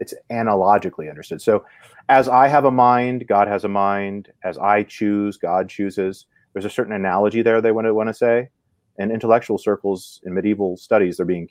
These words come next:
accused of really just saying that the, these are two, this is a metaphor, but God really didn't act like that. Whereas Franciscans actually believe that there's a much stricter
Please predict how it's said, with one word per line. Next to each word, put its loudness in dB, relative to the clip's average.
accused -8
of -4
really 4
just -6
saying 0
that -8
the, 0
these -2
are -2
two, -4
this -2
is -2
a -4
metaphor, 0
but -10
God 0
really 0
didn't -2
act -4
like 0
that. -2
Whereas 4
Franciscans 2
actually 4
believe -2
that -6
there's -2
a -8
much -4
stricter -2